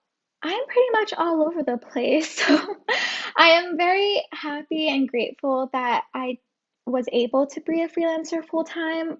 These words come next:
but I am, like, I did burn out. Early December, I completely burned out and was like, "I'm taking too much on.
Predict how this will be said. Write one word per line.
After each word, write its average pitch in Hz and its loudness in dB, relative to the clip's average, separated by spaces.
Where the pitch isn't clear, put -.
but 269 0
I 254 -2
am, 254 0
like, 247 0
I 262 2
did 247 2
burn 233 0
out. - -2
Early 277 2
December, 254 -2
I 233 -4
completely 247 -2
burned 233 -6
out 226 -8
and 226 -8
was 226 -14
like, 226 -20
"I'm 226 -8
taking 277 -2
too 277 -4
much 254 -4
on. 233 -10